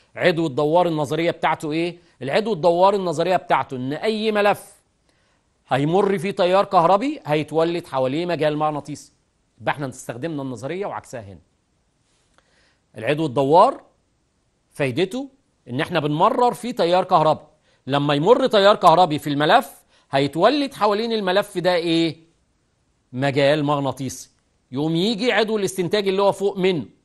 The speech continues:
اللي هو الثابت، هو ملف عادي جدًا، م-، م-، مصنوع من الس-، الأسلاك نحاسية.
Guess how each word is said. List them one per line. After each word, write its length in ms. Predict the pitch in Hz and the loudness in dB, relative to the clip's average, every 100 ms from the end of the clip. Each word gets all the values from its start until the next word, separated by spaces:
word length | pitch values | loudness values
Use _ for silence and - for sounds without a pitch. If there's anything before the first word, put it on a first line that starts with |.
| _ 123 | _ -6
اللي 140 | 143 | 0
هو 100 | 180 | 0
الثابت، 760 | - - 202 151 - _ - _ _ _ _ _ _ _ _ _ _ 143 | 0 2 2 2 -2 _ -20 _ _ _ _ _ _ _ _ _ _ 4
هو 200 | 160 156 | 6 6
ملف 340 | 170 190 180 | 4 2 2
عادي 320 | 156 190 170 | 4 4 2
جدًا، 320 | 165 175 127 | -2 -2 -2
م-، 340 | 110 113 143 131 | -6 -6 -8 -8
م-، 360 | 139 143 139 | -8 -8 -8
مصنوع 300 | 143 - 180 | -8 -4 -2
من 120 | 170 156 | -2 -4
الس-، 180 | - | -4
الأسلاك 1040 | 180 151 143 131 117 117 - 151 180 190 160 | -4 -2 -4 -4 -6 -8 -6 0 0 0 -6
نحاسية. 600 | 165 190 180 196 143 | -2 0 0 -2 -2